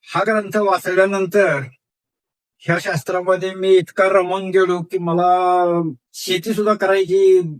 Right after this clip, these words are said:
ओळख राहिली नाही. आणि हे शास्त्रच फक्त मी बरेच दिवस वाचत बसलो, यातले संदर्भ गोळा करत बसलो. आणि ह्या शास्त्रानं मला जे शिकवलं, त्या शिक्षणातून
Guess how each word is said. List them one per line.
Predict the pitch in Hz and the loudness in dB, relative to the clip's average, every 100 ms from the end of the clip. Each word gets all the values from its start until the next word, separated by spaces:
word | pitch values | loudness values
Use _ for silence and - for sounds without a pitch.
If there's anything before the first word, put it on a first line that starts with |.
| _ _ | _ _
ओळख | 151 165 175 | 2 2 4
राहिली | 151 151 151 147 | 4 2 2 -2
नाही. | 120 123 | -2 -4
आणि | 135 151 | -4 -2
हे | 165 | -2
शास्त्रच | 170 170 170 180 180 - | -2 -2 -4 -4 -10 -6
फक्त | 165 - | -8 -6
मी | 170 165 | -4 -4
बरेच | 156 151 151 147 | -2 -2 -2 -6
दिवस | 151 156 151 | -4 -4 -2
वाचत | 143 120 | -4 -4
बसलो, | 139 127 131 - 135 - _ _ - | -8 -8 -10 -8 -10 -12 _ _ -4
यातले | 131 151 | -4 -2
संदर्भ | 135 156 139 139 135 139 131 131 | -6 -4 -4 -4 -4 -2 -2 0
गोळा | 139 143 | 2 2
करत | 151 147 131 | 2 -2 -4
बसलो. | 113 107 110 104 _ _ _ _ _ - | -6 -8 -10 -14 _ _ _ _ _ -14
आणि | 147 156 | -14 -8
ह्या | 160 208 | -4 -2
शास्त्रानं | 214 208 - 208 214 | -2 -8 -6 -4 -2
मला | 208 202 208 | -2 0 0
जे | 208 | 0
शिकवलं, | 214 196 - 214 208 160 135 127 _ _ _ _ _ _ _ _ _ _ _ _ _ | -2 -6 -2 2 4 2 0 -8 _ _ _ _ _ _ _ _ _ _ _ _ _
त्या | 190 214 | -2 -2
शिक्षणातून | - 180 - 202 208 202 170 214 214 208 | -2 -12 -6 -4 -4 -6 -4 -2 -2 -6